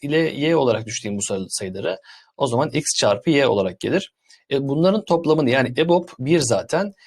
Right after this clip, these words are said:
Ekok'ları da kendilerinin çarpımı. Bunun sonucunda yirmi beş geldiğini söylüyor. O zaman at biri karşıya. Eksi bir olur. X çarpı Y eşittir yirmi dörtmüş. Şimdi ben bunların aralarında asal seçeceğim.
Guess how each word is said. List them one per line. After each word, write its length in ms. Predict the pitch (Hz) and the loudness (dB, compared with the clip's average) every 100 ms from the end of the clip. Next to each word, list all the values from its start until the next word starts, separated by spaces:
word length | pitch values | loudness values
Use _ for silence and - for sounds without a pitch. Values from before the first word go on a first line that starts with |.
| _ _ | _ _
Ekok'ları 460 | 160 165 - 117 120 | -6 -2 -2 0 2
da 120 | 190 | 0
kendilerinin 540 | 190 143 127 113 143 185 | 0 -2 0 -2 -2 -4
çarpımı. 720 | - 143 139 104 135 170 113 | 0 0 0 -4 -4 -4 -4
Bunun 120 | 180 | -4
sonucunda 420 | 190 127 110 175 | -4 -6 -6 -6
yirmi 240 | 220 202 202 | -4 -4 -2
beş 160 | 196 | -2
geldiğini 340 | - 127 101 98 | 0 -2 -2 -8
söylüyor. 360 | - 87 90 113 | -10 -12 -10 -6
O 20 | |
zaman 240 | 127 143 | -2 -2
at 220 | 143 180 - | 0 -2 -2
biri 220 | 131 104 | -2 -2
karşıya. 520 | - 117 - 110 180 - - _ _ | -2 -2 0 0 -2 -4 -20 _ _
Eksi 300 | 143 143 - | -4 -2 0
bir 80 | 147 | 2
olur. 260 | 107 104 180 - _ _ - | 2 0 -4 -8 _ _ 0
X 160 | 170 170 - - | 0 0 -4 0
çarpı 320 | 131 101 110 | 0 0 -2
Y 260 | 123 175 | 2 2
eşittir 400 | 117 117 95 - | 0 -4 -8 -6
yirmi 340 | 208 202 196 185 | -2 0 2 2
dörtmüş. 480 | 156 110 - - - _ - - - | 2 0 -8 -12 -12 _ -20 -20 -12
Şimdi 200 | 135 135 | -4 0
ben 160 | 196 | 2
bunların 260 | 180 185 196 | 2 0 2
aralarında 320 | 156 156 170 | 2 2 2
asal 240 | - 165 | 0 0
seçeceğim. 500 | 165 120 - 110 151 | 0 -2 -6 -4 -6